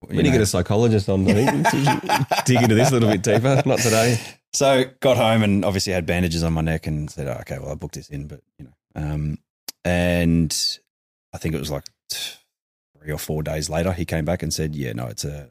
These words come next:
Speaker 2: um, I can't remember the term, but it's a, like, the early stage melanoma, like, the really, really early stage." Um, it's only point three of a millimeter deep. Um, I think once it gets to point, I think it went, uh,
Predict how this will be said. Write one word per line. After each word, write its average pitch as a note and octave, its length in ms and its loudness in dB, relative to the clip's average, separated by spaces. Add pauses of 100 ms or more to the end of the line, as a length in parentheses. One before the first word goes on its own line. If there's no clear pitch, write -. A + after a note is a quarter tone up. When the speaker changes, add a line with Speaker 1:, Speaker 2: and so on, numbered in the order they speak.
(160)
Speaker 2:
um, D2 100 -20 (1000)
I - 40 -20
can't G2 160 -2
remember G2+ 160 2
the F2 60 0
term, E2 260 0
but D#2+ 80 0
it's D#2 120 -4
a, D#2+ 100 -2
like, C2+ 200 -6
the D#2 180 -8
early D#2+ 260 -2
stage - 600 -8
melanoma, D2 460 -6 (140)
like, D2+ 160 -10
the C#2+ 100 -12
really, D2 340 -6
really A#1+ 240 -14
early A1 200 -10
stage." - 340 -14 (580)
Um, D2+ 520 -2
it's - 140 -6
only E2 500 0 (1160)
point E2+ 260 -2
three E2 220 -2
of D2+ 60 -2
a D#2 40 0
millimeter D2+ 440 -2
deep. F2+ 340 -2 (540)
Um, D3+ 260 -6
I - 80 -6
think C#3+ 200 -8
once D3+ 180 -6
it - 120 -12
gets - 260 -6
to D#2+ 160 -8 (160)
point, - 360 -6 (1120)
I - 20 -20
think B2 100 2
it B2+ 40 2
went, G2 220 0
uh, G1+ 280 -14